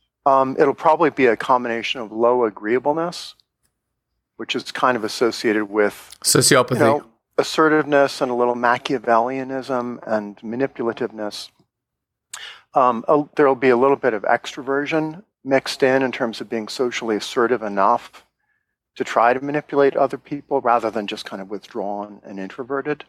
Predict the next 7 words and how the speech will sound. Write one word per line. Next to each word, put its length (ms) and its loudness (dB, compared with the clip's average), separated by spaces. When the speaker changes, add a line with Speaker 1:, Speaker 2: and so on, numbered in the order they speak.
Speaker 1:
Um, 420 2
and 380 2
I 80 2
think 240 -4
it 160 0
also 380 0
takes 680 -2